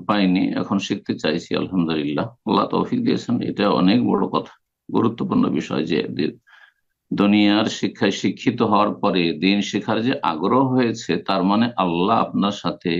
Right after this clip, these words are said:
বা আপনার মতো যারা রয়েছেন, যেসব ভাই বোনেরা, তাদের জন্য কল্যাণ চেয়েছেন। "মাই ইউরিদিল্লাহু বিহি খায়রান ইউফাক্কিহু ফিদ্দিন", আল্লাহ যার সাথে মঙ্গলের ইচ্ছা করেন, ভালাইয়ের ইচ্ছা করেন, ভালো করতে চান, আল্লাহ ভালো চান আপনার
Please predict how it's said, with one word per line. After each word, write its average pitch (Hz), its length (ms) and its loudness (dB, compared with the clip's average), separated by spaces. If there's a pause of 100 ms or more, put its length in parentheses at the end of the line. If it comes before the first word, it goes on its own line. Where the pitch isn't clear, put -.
বা - 100 0 (100)
আপনার 82 280 -2
মতো 82 300 -4
যারা 82 220 -4 (120)
রয়েছেন, 95 380 0 (160)
যেসব - 340 -10
ভাই 85 240 0
বোনেরা, 92 400 2 (760)
তাদের 120 240 2
জন্য 139 180 6
কল্যাণ 139 380 4
চেয়েছেন। 85 380 -2 (100)
"মাই 101 220 2
ইউরিদিল্লাহু 92 920 2
বিহি 113 280 0
খায়রান 107 380 0
ইউফাক্কিহু 117 540 0
ফিদ্দিন", 98 480 0
আল্লাহ 101 420 4
যার 104 220 0 (100)
সাথে - 320 -6 (120)
মঙ্গলের 101 580 2
ইচ্ছা 104 320 -4
করেন, 90 320 -2 (100)
ভালাইয়ের 92 480 2
ইচ্ছা 107 320 -4
করেন, 85 360 -4
ভালো 104 340 2
করতে 117 380 -2
চান, 82 120 -4 (640)
আল্লাহ 123 200 0
ভালো - 300 0
চান - 200 -4
আপনার 65 280 -6